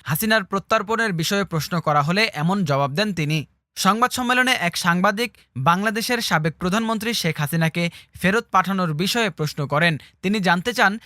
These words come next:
বাংলাদেশের কর্তৃপক্ষ বলছে তারা শেখ হাসিনার প্রত্যর্পণ চাইবে, ভারত কি সেই অনুরোধ বিবেচনা করবে? জবাবে ভারতের পররাষ্ট্রমন্ত্রী বলেন, "আপনারা জানেন বাংলাদেশ সরকার পরিবর্তন হয়েছে, আমরা স্পষ্টতই এই সরকারের সঙ্গে কাজ করছি,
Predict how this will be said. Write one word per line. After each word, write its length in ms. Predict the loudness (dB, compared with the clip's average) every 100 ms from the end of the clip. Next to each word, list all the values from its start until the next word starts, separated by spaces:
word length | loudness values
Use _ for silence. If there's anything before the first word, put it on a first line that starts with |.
| _ -2
বাংলাদেশের 640 | 2 2 0 -2 -2 -4
কর্তৃপক্ষ 600 | -4 -4 -4 -6 -4 -4
বলছে 440 | -2 -2 0 -2 -2 -8
তারা 220 | -2 0 0
শেখ 280 | -2 -4
হাসিনার 360 | -4 -2 0 0
প্রত্যর্পণ 600 | -2 -4 -2 -2 -2 -2
চাইবে, 460 | 0 0 0 -2 -4 -10 -8
ভারত 360 | 0 2 2 -2
কি 120 | -8
সেই 240 | -4 -4 0
অনুরোধ 480 | 2 4 2 0 -8 _ -4
বিবেচনা 540 | 0 0 0 0 0
করবে? 420 | 0 0 0 -2 -2
জবাবে 400 | 0 2 2 2
ভারতের 480 | 2 0 0 0 -2
পররাষ্ট্রমন্ত্রী 760 | 2 2 2 0 0 0 0
বলেন, 340 | 0 2 2 -2 -10 _
"আপনারা 340 | -4 2 2 4
জানেন 380 | 2 2 0
বাংলাদেশ 480 | 2 2 2 0 0
সরকার 360 | 0 0 2 0 -2 _ _
পরিবর্তন 520 | -2 0 0 0 -2 0
হয়েছে, 480 | 0 0 0 -2 -4 _
আমরা 260 | -2 2 2 0
স্পষ্টতই 560 | -2 -4 -2 -2 0
এই 280 | 0 -2 -4
সরকারের 540 | 0 0 2 0 0 -2
সঙ্গে 340 | -4 -2 -2
কাজ 260 | 0 -2 -2
করছি, 440 | -6 -2 -2